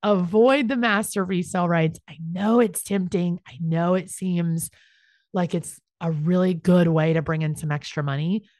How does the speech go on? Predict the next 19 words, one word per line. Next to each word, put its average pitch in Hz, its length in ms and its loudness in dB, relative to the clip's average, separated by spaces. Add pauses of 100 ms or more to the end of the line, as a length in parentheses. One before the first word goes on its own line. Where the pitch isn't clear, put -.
(120)
but - 120 0
I 165 80 0
promise 185 680 -4
you, 147 380 0 (320)
if 160 160 -4
it - 120 -12
sounds 151 440 -4
too 165 160 -6
good 165 140 -4
to 170 60 -6
be 185 120 -2
true, 170 560 0 (200)
it 156 160 -4
usually 139 880 -2
is. 127 500 -8 (500)
Nothing 180 840 0 (400)
worth 170 300 0
having 165 680 -2 (340)
is 151 680 0